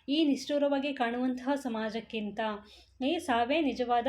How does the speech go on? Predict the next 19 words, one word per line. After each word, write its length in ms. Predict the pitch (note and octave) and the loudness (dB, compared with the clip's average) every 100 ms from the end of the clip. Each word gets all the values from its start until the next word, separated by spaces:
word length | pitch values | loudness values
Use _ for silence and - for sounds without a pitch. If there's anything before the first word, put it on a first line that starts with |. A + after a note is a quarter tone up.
| E4 | 0
ಸಂಜೀವಿನಿ 680 | E4 B3 A#3 B3+ C4+ C#4 B3+ | 0 -2 -2 0 2 2 0
ಎಂದು 300 | A3+ A3 D#4 | 0 0 2
ಆಕೆ 320 | A#3 - A#3 | 2 -2 -2
ಯೋಚನೆ 420 | A3+ B3+ C4 B3 | -2 -2 -2 -4
ಮಾಡಿ 580 | A3+ G#3 B3 E4+ - - | -2 -2 -2 -4 -12 -2
ತನ್ನ 220 | C4+ C4+ A#3+ C4+ - - G#3+ | 4 4 4 -2 -8 -10 -10
ಬ-, 60 | G#3 | -8
ಆ, 400 | C#4 A#3 A3 A3 G3 | -6 -4 -4 -6 -4
ಜೀವನವನ್ನ 680 | C4+ D4+ D4 C#4+ B3+ A#3+ C#4+ | -2 2 2 2 -2 -2 -2
ಅಂತ್ಯವನ್ನ 540 | D4 A3+ B3 C4+ B3+ B3 | -2 -2 -2 -2 0 -4
ಮಾಡಿಕೊಂಡಳು 680 | B3 A3 A3 A#3 A#3 A3+ A3+ | -4 -2 -4 -4 -6 -4 -4
ಎಂದು 300 | A3 A3 G#3+ | -4 -4 -4
ಲೇಖಕರು 540 | G#3+ G#3+ G#3+ A3 B3 D#4+ | -4 -4 -6 -4 -2 0
ನೋವನ್ನ 400 | A#3 A3 G#3+ C#4+ G4+ - _ | -2 -2 -4 -6 -6 -12 _
ಹೊರಹಾಕಿದ್ದಾರೆ. 920 | B3 A#3+ A#3 A3+ - G3+ G#3 G#3+ G#3 G#3 | -4 -4 -4 -6 -10 -10 -6 -4 -6 -2
ಇಷ್ಟು 420 | B3+ - E4 G4 - - | -4 -2 -2 -2 -4 -2
ಅನಾಥೆಯ 440 | C4 C4+ D#4 D4+ C4+ | 2 4 4 4 4
ಬಗ್ಗೆ 400 | B3 A3+ D4 F4+ | 2 2 2 2
ಕವಿಯ 360 | C#4 B3 C4+ | 0 4 4